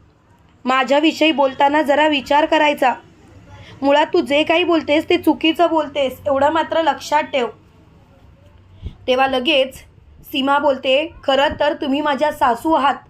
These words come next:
म्हणून तर अजूनपर्यंत गप्प आहे, पण दुसरं कोण असतं तर आत्ताच्या आत्ता मुस्काट फोडलं असतं, त्याला त्याची लायकी दाखवली असती, कारण माझ्या मुलाच्या संसारामध्ये लुडबुड करणाऱ्या व्यक्तीशी मला बोलायचंच नाही,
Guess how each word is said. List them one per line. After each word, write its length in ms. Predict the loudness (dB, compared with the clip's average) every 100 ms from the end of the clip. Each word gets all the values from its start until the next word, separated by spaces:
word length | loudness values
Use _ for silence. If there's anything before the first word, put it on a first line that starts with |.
| -20 -20 -6
म्हणून 320 | -4 -2 -2 0
तर 160 | -2
अजूनपर्यंत 760 | -2 -4 -6 -4 -2 -2 -2 -4 -4
गप्प 280 | -6 -2 -2
आहे, 240 | 0 -4 -6 _ _ -20 -20 _ -20 -20 -8
पण 180 | -4 -2
दुसरं 340 | -4 -2 -2
कोण 240 | 0 0 0
असतं 320 | -2 -2 -2 0
तर 100 | 0
आत्ताच्या 600 | 0 -2 -2 -2 0 0
आत्ता 240 | 0 -2
मुस्काट 580 | -2 -6 -6 -2 -2 0
फोडलं 240 | -4 0 0
असतं, 340 | 0 -4 -6 -6 _ _ _ _ _ -20 -8 -2
त्याला 220 | 2 2
त्याची 320 | 0 0 2
लायकी 400 | 2 0 -2 0
दाखवली 420 | 2 2 0 2 2
असती, 320 | 0 -6 -4
कारण 320 | 0 0 0
माझ्या 380 | -2 0 2 2
मुलाच्या 460 | 4 2 2 0 0
संसारामध्ये 920 | -2 -2 0 2 4 2 0 0 -2 -6 -20 _ _ -14 -4
लुडबुड 420 | -2 0 0 0
करणाऱ्या 540 | 2 0 2 2 2
व्यक्तीशी 640 | 0 -4 -2 0 0 0 0
मला 280 | 2 2 2
बोलायचंच 600 | 2 0 0 0 -4 -2
नाही, 240 | -4 -4